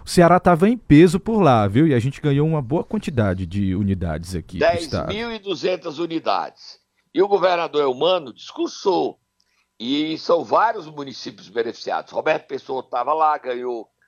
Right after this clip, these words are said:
Speaker 2: quase quinhentas unidades. O Nezinho, prefeito de Horizonte, tava lá, ganhou cento e cinquenta.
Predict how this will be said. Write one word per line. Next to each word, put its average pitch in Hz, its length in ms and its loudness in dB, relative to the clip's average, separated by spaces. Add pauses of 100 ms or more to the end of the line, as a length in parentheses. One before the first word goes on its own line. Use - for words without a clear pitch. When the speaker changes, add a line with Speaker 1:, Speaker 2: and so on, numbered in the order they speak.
(220)
Speaker 2:
quase 135 360 -6
quinhentas 117 480 -12
unidades. 143 800 -2 (280)
O 156 100 -8
Nezinho, 160 520 -4
prefeito 127 420 -8
de 131 60 -6
Horizonte, 117 380 -6
tava 123 260 0
lá, 127 160 0
ganhou 101 260 -8
cento 98 280 -14
e - 40 -20
cinquenta. 139 840 -6